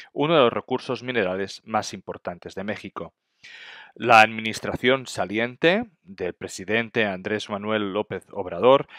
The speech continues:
adoptó una postura adversa hacia la minería, implementando reformas que aumentan el poder del Estado sobre el sector,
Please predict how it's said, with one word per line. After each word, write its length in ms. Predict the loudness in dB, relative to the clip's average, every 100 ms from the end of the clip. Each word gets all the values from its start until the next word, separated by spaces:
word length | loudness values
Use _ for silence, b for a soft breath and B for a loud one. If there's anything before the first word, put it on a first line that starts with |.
| B B
adoptó 480 | 6 6 6 6 6
una 240 | 6 2
postura 480 | 0 -4 -4 4 4
adversa 540 | 4 6 6 6 0
hacia 220 | -6 -2 -4
la 80 |
minería, 520 | -2 -6 -6 -6 -8 -12 _ _ -12
implementando 800 | -4 -4 -4 0 0 2 2
reformas 840 | 0 -2 4 6 6 4 2 2 -6
que 100 | -8
aumentan 560 | -8 -4 -4 -2 -2 -2
el 120 | -4
poder 440 | _ -4 2 4
del 140 | 4 -2
Estado 420 | -2 2 4 2
sobre 240 | 0 -6 -8
el 40 |
sector, 640 | -10 -12 2 6 6 6